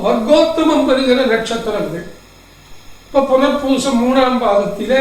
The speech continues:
மிதுனத்திலே, க-, புனர்பூசம் நாலாம் பாதத்திலே கடகத்தில் நிற்பார். நலாம்ச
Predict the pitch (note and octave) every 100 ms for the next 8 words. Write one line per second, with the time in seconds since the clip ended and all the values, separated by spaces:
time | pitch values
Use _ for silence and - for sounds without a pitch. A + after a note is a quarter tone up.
0 | C4 B3+ C#4 C#4 - - A3+ F#3 F#3+ -
1 | - - - - - - B3+ A3+ - C#4+
2 | C4+ - C4+ C4 B3+ B3 A3+ C4+ B3 B3
3 | G#3 G3+ G#3 G#3+ B3 B3+ B3 - - -
4 | - A#3 B3+ D4+ E4 D#4+ C#4 B3 - A3
5 | G#3+ G#3+ - - - - - - - -
6 | - - - - - A3 C4 D4 D4+ C#4